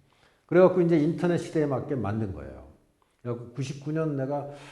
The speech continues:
삼월 달에 사이트를 만들었는데 어우, 사람들이 많이 들어와서 오월 달에 법인을 만들고 칠월 달에 짐 싸고 들고 들어온 거예요. 너무 많이 사업이 잘 돼갖고. 그래갖고 이제 한 일월 달에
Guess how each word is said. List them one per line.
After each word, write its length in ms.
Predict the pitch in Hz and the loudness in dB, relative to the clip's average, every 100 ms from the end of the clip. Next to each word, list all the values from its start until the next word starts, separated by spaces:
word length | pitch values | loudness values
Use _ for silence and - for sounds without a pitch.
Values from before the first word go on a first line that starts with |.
| - | -20
삼월 340 | - - 196 175 | -20 -6 -4 -2
달에 180 | 170 151 | -2 -2
사이트를 460 | - 156 143 156 | -4 -6 -6 -4
만들었는데 760 | 131 113 107 107 101 110 185 214 - - - | -4 -2 -4 -6 -8 -8 -10 -12 -16 -20 -10
어우, 180 | 143 135 - - - _ | -8 -8 -10 -20 -20 _
사람들이 360 | - 143 143 143 | -10 -6 -4 -4
많이 220 | 117 113 | -2 -4
들어와서 300 | 110 107 147 | -4 -6 -6
오월 300 | 123 135 139 | 0 2 2
달에 220 | 139 139 | 0 -2
법인을 360 | - 104 113 110 | -2 -4 -4 -4
만들고 840 | 95 87 92 92 90 185 202 - _ _ _ _ | -6 -8 -10 -12 -10 -12 -12 -20 _ _ _ _
칠월 260 | - 220 | -4 -2
달에 180 | 202 165 | 0 -2
짐 180 | - 131 | -2 -4
싸고 300 | - 120 107 | -2 -2 -2
들고 240 | 104 104 | -6 -8
들어온 260 | 101 95 80 | -8 -8 -8
거예요. 300 | 69 67 71 87 | -12 -16 -16 -6
너무 180 | 143 156 | 0 2
많이 260 | 123 101 - - - - _ | 2 -2 -6 -12 -20 -20 _
사업이 360 | - - 117 104 | -20 -6 -4 -4
잘 160 | 87 | -6
돼갖고. 600 | 80 76 76 - 139 165 - - _ _ _ _ _ _ _ - | -10 -12 -16 -14 -14 -14 -20 -20 _ _ _ _ _ _ _ 4
그래갖고 300 | 151 156 160 | 6 6 4
이제 520 | 147 147 - - - - | 4 4 2 -2 -12 -6
한 280 | 156 147 - - - - _ 139 | -4 -4 -6 -16 -16 -18 _ -2
일월 360 | 156 160 - | 2 2 0
달에 340 | 151 110 123 | -4 -4 -4